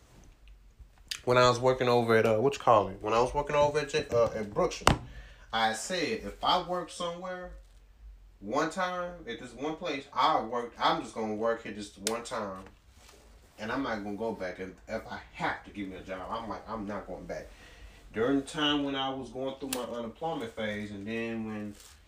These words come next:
um, Trump and them had kinda, like, um, took off that six hundred dollars, which was stupid and crazy, 'cause they coulda kept on giving us that six hundred dollars. That six hundred dollars was most of the stuff I got in my room, that Apple, my Apple T V,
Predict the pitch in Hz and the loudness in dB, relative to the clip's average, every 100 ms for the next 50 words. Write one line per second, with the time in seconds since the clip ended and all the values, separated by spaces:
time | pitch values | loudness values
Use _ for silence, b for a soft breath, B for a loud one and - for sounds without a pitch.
0 | b b - 104 104 101 98 95 92 92 | b b -12 -4 0 0 -2 -4 -8 -14
1 | - _ - _ - - 143 139 135 123 | -20 _ -20 _ -16 -4 -2 -2 -4 -6
2 | 123 123 120 - 117 110 143 127 117 113 | -6 -6 -10 -8 -6 -4 -2 -2 0 0
3 | 107 107 110 107 104 101 101 107 _ - | -2 -4 -4 -2 -2 -4 -8 -14 _ -10
4 | - - - 123 123 117 - - 139 123 | -8 -4 0 0 -2 -8 -10 -10 -8 -6
5 | 117 139 143 135 120 117 - - - 135 | -2 -2 -2 -4 -12 -14 -12 -12 -8 -8
6 | - - - 135 143 - - - - - | -6 -10 -10 -4 -4 -4 -10 -8 -8 -8
7 | - - - 110 104 123 151 110 - - | -10 -8 -8 -6 -8 -6 -6 -8 -10 -16
8 | - 107 95 - 135 104 131 190 - 107 | -16 -14 -12 -8 -8 -6 -8 -10 -10 -12
9 | 98 - 156 107 95 98 95 92 - - | -6 -2 -2 -4 -8 -6 -8 -10 -20 -20
10 | - - _ _ _ _ _ - - 214 | -20 -20 _ _ _ _ _ -18 -10 2
11 | 202 226 220 - 220 220 220 214 208 202 | 4 4 -2 0 0 0 -2 -2 -2 -2
12 | 196 226 220 175 131 117 110 - - 117 | 0 2 2 2 0 -4 0 0 0 -6
13 | 117 107 - - 147 143 - 170 165 165 | -12 -8 -2 0 0 -4 -8 -8 -8 -10
14 | 190 214 | -10 -12